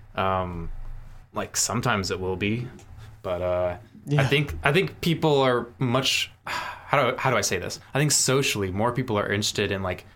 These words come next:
Speaker 1: copying. Like, so many people just love copying, and this allows you, like, the backside really allows you to make a whole bunch of copies. Um, like, if, I don't know if you guys have ever seen someone have, like, Sakashima of a Thousand Faces as their, like,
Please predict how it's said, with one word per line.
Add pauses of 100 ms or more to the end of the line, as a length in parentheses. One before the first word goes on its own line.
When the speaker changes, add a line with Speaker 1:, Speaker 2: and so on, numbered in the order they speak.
Speaker 1:
copying. (100)
Like, (1000)
so
many
people
just
love
copying,
and
this (180)
allows
you, (120)
like,
the
backside
really
allows
you
to
make
a
whole
bunch
of
copies. (520)
Um, (420)
like,
if,
I
don't
know
if
you
guys
have
ever
seen (160)
someone
have,
like,
Sakashima
of
a
Thousand
Faces
as
their,
like,